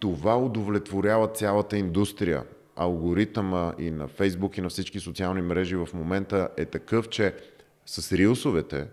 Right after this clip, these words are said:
и с TikTok в момента вниманието на човека е буквално по-малко от на златна рибка. Златната рибка може да задържи вниманието си четири секунди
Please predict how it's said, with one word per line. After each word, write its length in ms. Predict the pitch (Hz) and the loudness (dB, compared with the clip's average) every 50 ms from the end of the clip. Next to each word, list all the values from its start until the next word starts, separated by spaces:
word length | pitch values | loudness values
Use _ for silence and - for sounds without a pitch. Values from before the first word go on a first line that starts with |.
| - - | -16 -10
и 80 | - 87 | -8 -8
с 140 | - - 76 | -6 -6 -10
TikTok 600 | - - - 117 110 - - 85 76 73 - - - - - - - _ _ _ | -10 0 0 0 0 0 0 0 0 0 -2 -14 -20 -20 -20 -20 -20 _ _ _
в 120 | _ - | _ -4
момента 600 | 90 82 82 85 87 98 110 120 - 104 95 90 - | -2 0 2 4 4 4 2 2 2 2 2 2 0
вниманието 840 | - 78 82 90 85 82 82 85 92 104 113 104 101 - 92 87 87 85 - | -4 -4 -2 0 0 2 4 4 4 4 2 0 0 -2 -4 -4 -4 -4 -6
на 140 | 82 90 85 | -8 -8 -8
човека 580 | - - - 80 71 92 98 - - 107 107 - | -8 -4 -4 2 4 4 4 4 2 -4 -2 0
е 80 | - 85 | -2 -2
буквално 600 | 73 69 170 - - 90 90 90 101 101 98 90 | -2 -4 -6 -6 0 2 2 2 4 2 0 -2
по-малко 760 | - - 98 101 98 95 87 90 - 110 - - 95 90 - - | -2 2 4 4 4 4 4 4 2 2 2 -2 -2 -2 -2 -4
от 180 | 87 - - | -6 -4 -4
на 80 | 85 80 | -4 -4
златна 480 | 67 73 80 78 82 - 87 78 73 | -2 0 2 0 0 0 0 0 2
рибка. 340 | 71 76 - - - - - - - _ _ _ _ _ _ _ _ _ _ _ _ _ _ _ _ - | 0 0 -2 -4 -14 -14 -14 -14 -18 _ _ _ _ _ _ _ _ _ _ _ _ _ _ _ _ -10
Златната 580 | 80 73 80 78 80 - 120 120 104 - 120 104 | -4 0 2 2 4 4 2 0 4 4 6 6
рибка 260 | 98 92 - - 117 | 6 4 2 -2 0
може 260 | 95 90 95 104 98 | 2 4 2 2 2
да 80 | 101 98 | 0 -2
задържи 380 | 90 92 85 85 80 78 101 | 0 2 2 2 2 2 0
вниманието 640 | 95 95 92 85 80 80 87 104 120 120 - - 87 | 2 2 0 2 2 4 4 4 4 2 2 -2 -6
си 280 | 78 - - 85 92 - - - _ _ _ _ _ _ | -4 -2 -4 -4 -4 -6 -10 -20 _ _ _ _ _ _
четири 340 | - - 110 104 - 120 110 | 6 6 6 8 8 4 0
секунди 520 | 90 - 92 - - 104 104 101 87 73 | 0 -2 -4 2 2 2 4 4 2 0